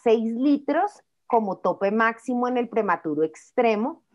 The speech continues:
y hasta ocho litros en el prematuro no extremo o en el paciente a término.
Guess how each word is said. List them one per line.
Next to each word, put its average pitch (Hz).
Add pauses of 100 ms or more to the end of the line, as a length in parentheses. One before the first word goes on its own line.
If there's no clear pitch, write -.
(320)
y 262
hasta 247
ocho 226
litros 254
en 262
el 254
prematuro 185
no 175
extremo 240
o 240
en 254
el 254
paciente 208
a 180
término. 156